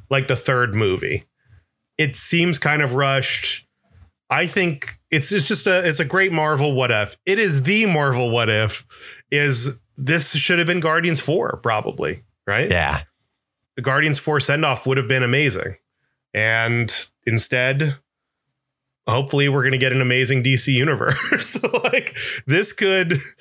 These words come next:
Speaker 1: this could generate a shit ton more movies for us. Do you think we might, I might have, we might have talked about this in the pod before, but do you think people are tired of Marvel, or do you think people are tired of superheroes?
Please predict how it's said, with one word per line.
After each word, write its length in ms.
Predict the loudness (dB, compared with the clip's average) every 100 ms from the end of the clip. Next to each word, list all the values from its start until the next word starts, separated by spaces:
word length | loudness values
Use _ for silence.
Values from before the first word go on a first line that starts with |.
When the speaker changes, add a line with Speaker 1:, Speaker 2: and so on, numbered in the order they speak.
| -20 -20 -4
Speaker 1:
this 220 | -2 0
could 400 | 0 0 0 -4 -10 -4
generate 560 | 0 0 2 2 2 2
a 60 |
shit 240 | 0 0 0
ton 160 | 0
more 160 | 2 2
movies 400 | 2 2 0 -2
for 160 | -2 0
us. 140 | -2 -4 -10 -4
Do 120 | 0
you 140 | 2 0
think 460 | 0 0 0 -4 -8
we 160 | -6 -2
might, 320 | 0 0 0
I 100 | 0
might 220 | 0 2
have, 260 | 0 -2 -6
we 80 | -2
might 100 | 0
have 80 | 2
talked 240 | 0 -2
about 200 | 0 -2
this 140 | 0 -2
in 40 |
the 80 | -2
pod 260 | 0 -2 -2
before, 540 | -4 -2 0 -2 -4
but 300 | -8 -6 -4
do 100 | 0
you 100 | 0
think 300 | 0 -2 -4 -8 _ _ _ _ _ _ -14
people 360 | -4 -2 0 2
are 120 | 2
tired 420 | 0 0 2 2 0
of 160 | 0
Marvel, 480 | 0 2 2 0 0
or 240 | 0 0
do 80 | 0
you 60 | 0
think 200 | 2 2
people 240 | 2 2
are 80 | -2
tired 340 | 0 0 0
of 80 | 0
superheroes? 840 | -2 -4 -4 -4 -4 -4 -4 -6